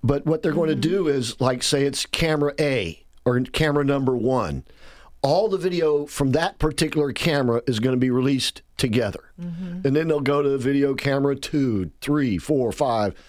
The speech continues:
Speaker 1: till they get through all of the cameras. But evidently that's the way they have decided to release it rather than picking, you know, segments from this or that camera. That way you'll be able to see the full story from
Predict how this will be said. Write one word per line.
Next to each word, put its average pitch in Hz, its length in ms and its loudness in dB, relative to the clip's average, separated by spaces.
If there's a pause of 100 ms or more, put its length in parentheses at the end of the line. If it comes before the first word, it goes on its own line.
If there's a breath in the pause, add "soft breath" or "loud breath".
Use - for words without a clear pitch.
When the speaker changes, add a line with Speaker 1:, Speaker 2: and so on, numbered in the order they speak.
(140 loud breath)
Speaker 1:
till 156 100 2
they 143 80 2
get 143 160 0
through 147 200 0
all 147 280 0
of 156 140 -2
the 156 80 0
cameras. 131 520 0
But 117 180 -2 (360 loud breath)
evidently 160 400 0
that's 147 300 0
the 160 80 2
way 156 120 4
they 147 120 2
have 123 140 -2
decided 143 580 0
to 131 100 -2
release 135 460 0
it 113 140 -4 (260 loud breath)
rather 143 420 2
than 131 400 0 (240 soft breath)
picking, 143 560 0 (240 loud breath)
you 143 80 2
know, 127 140 2
segments 139 560 0
from 131 160 0
this 135 200 0
or 131 120 2
that 117 180 0
camera. 127 400 0 (400 loud breath)
That 156 300 0
way 143 420 0 (320 loud breath)
you'll 143 200 2
be 151 200 0
able 151 300 0
to 131 240 -2
see 143 680 0 (880 soft breath)
the 127 160 0
full 175 320 0
story 196 540 0
from 151 300 -2